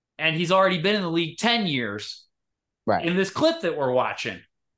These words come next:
Speaker 1: He's
Speaker 2: I mean, the
Speaker 1: my
Speaker 2: most
Speaker 1: age. Yeah, he's forty, right?
Speaker 2: Uh, he's thirty-eight, thirty-nine.
Speaker 1: No, no, he's thirty-nine, bro. If he's not
Speaker 2: Yeah.
Speaker 1: forty, 'cause we graduated hi-, is it, you, American Hustle? Uh, "Did you know Smokey Black before that?" Now, well, we went to different schools.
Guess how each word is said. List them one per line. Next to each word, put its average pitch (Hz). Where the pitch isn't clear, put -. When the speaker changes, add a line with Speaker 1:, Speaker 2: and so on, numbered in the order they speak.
Speaker 1:
He's 220
Speaker 2:
I 131
mean, -
the -
Speaker 1:
my 135
Speaker 2:
most 147
Speaker 1:
age. 233
Yeah, 220
he's 180
forty, 269
right? 208
Speaker 2:
Uh, 107
he's 120
thirty-eight, 131
thirty-nine. 113
Speaker 1:
No, 180
no, 160
he's 175
thirty-nine, 151
bro. 120
If 113
he's 180
not 185
Speaker 2:
Yeah. -
Speaker 1:
forty, 185
'cause 143
we 190
graduated 170
hi-, 147
is 131
it, 127
you, 131
American 127
Hustle? 127
Uh, 139
"Did 135
you 147
know 139
Smokey 127
Black 123
before 127
that?" 123
Now, 117
well, 139
we 143
went 139
to 131
different 117
schools. 120